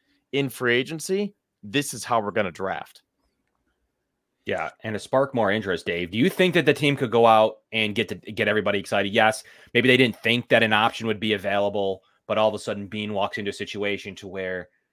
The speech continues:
Speaker 2: a bigger named receiver, vet free agent is, uh,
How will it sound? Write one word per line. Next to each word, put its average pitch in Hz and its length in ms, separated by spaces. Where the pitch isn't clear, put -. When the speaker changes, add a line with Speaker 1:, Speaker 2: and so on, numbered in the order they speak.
Speaker 2:
a 87 220
bigger 113 300
named 104 280
receiver, 101 640
vet 101 300
free 101 200
agent 92 400
is, 95 340
uh, 101 80